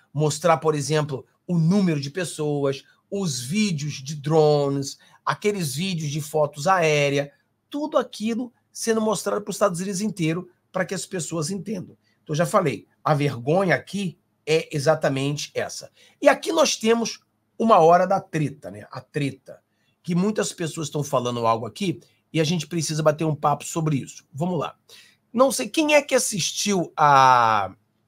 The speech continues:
a manifestação. Bota eu aí, quem assistiu. E também, pessoal, se você quiser ajudar o nosso trabalho, colaborar com o nosso trabalho, cara, é só você ajudar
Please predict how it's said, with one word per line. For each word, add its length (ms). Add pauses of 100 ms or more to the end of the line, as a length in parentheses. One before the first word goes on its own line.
(200)
a 80
manifestação. 800
Bota 380
eu 260
aí, 140
quem 180
assistiu. 540 (480)
E 60
também, 340
pessoal, 360
se 140
você 280
quiser 580 (280)
ajudar 580
o 60
nosso 320
trabalho, 460
colaborar 600
com 120
o 40
nosso 300
trabalho, 520 (360)
cara, 220
é 80
só 320
você 500
ajudar 720